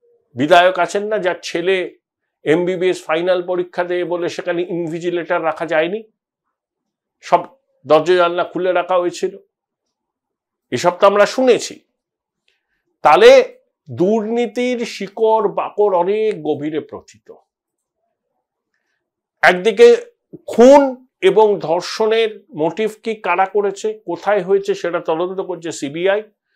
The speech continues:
আর আর্থিক দুর্নীতির তদন্ত করছে ইডি। এবং দুর্নীতির সঙ্গে এই হত্যাকাণ্ড জড়িত, এটা নিয়ে কারুর মনে iota of doubt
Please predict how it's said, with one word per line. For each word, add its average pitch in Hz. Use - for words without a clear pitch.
আর 156
আর্থিক 175
দুর্নীতির 180
তদন্ত 151
করছে -
ইডি। 101
এবং 170
দুর্নীতির 208
সঙ্গে 214
এই 190
হত্যাকাণ্ড 190
জড়িত, 147
এটা 151
নিয়ে 185
কারুর 240
মনে 214
iota 202
of 165
doubt 120